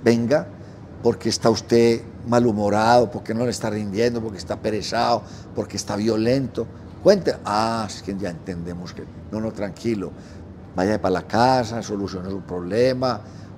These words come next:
o venga, lo vamos a poner a hacer mientras tanto otra cosa, porque ya uno entiende. Pero si uno no, no se mete en ese rol,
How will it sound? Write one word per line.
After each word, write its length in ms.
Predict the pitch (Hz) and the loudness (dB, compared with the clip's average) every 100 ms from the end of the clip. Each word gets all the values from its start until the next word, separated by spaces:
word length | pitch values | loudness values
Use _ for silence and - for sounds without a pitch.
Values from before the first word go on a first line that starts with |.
| - | 0
o 100 | 117 | 2
venga, 260 | 98 98 110 | 2 2 2
lo 120 | 101 | 2
vamos 220 | 95 107 | 0 -2
a 60 | 101 | -2
poner 140 | 95 | -4
a 40 | 87 | -2
hacer 120 | 104 | -4
mientras 300 | 104 92 - | -4 -6 -8
tanto 240 | 85 80 | -8 -6
otra 260 | 95 98 - | -4 -4 0
cosa, 460 | 117 135 120 117 107 - - - - - - - - - | 2 4 2 -4 -6 -16 -18 -18 -16 -16 -16 -16 -16 -10
porque 320 | 98 - 101 | -8 -4 -2
ya 120 | 90 | 0
uno 180 | 95 117 | 0 0
entiende. 640 | 120 - 170 135 90 85 90 - | -2 -2 0 2 0 -10 -12 -10
Pero 140 | 90 | -10
si 120 | - | -6
uno 200 | 95 127 | -4 -2
no, 300 | 170 175 180 - - - - | 2 2 2 -4 -14 -16 -6
no 140 | 110 113 | -4 0
se 120 | 147 | 2
mete 400 | 185 196 196 165 | 4 4 6 4
en 80 | 139 | 4
ese 220 | 123 127 | 2 2
rol, 400 | 117 104 101 | 4 2 0